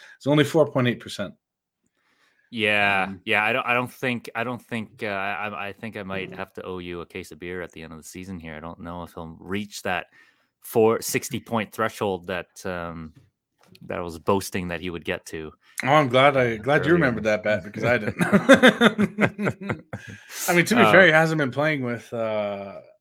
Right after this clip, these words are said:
Speaker 1: the
Speaker 2: Backlund.
Speaker 1: big boys. Yeah, like, he's been
Speaker 2: Yeah.
Speaker 1: kind of on a checking role.
Speaker 2: Yeah.
Speaker 1: Um,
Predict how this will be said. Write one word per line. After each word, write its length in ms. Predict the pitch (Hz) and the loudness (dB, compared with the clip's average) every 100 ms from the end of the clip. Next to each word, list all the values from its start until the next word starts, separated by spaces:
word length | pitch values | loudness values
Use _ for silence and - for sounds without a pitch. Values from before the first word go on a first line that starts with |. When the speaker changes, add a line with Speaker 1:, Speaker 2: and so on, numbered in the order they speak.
| _ _ _ _ _ _ 87 | _ _ _ _ _ _ _
Speaker 1:
the 60 | 92 | 2
Speaker 2:
Backlund. 320 | 90 110 82 | 2 2 -4
Speaker 1:
big 200 | 113 135 | -4 -4
boys. 440 | 131 98 98 - - | -4 -4 -4 -8 -6
Yeah, 220 | 110 107 | -4 -2
like, 220 | 101 104 - | -4 -8 -10
he's 100 | 113 | -14
been 260 | - 104 95 | -12 -10 -10
Speaker 2:
Yeah. 100 | 87 - | -12 -10
Speaker 1:
kind 160 | 113 | -10
of 100 | 98 | -10
on 160 | 98 92 | -12 -16
a 140 | 90 - _ _ - | -18 -20 _ _ -8
checking 360 | 127 123 110 95 | -6 -4 -6 -6
role. 320 | 98 127 - _ - - _ _ - | -6 -6 -10 _ -20 -20 _ _ -4
Speaker 2:
Yeah. 240 | 113 95 | 0 0
Speaker 1:
Um, 280 | 101 107 | 0 -6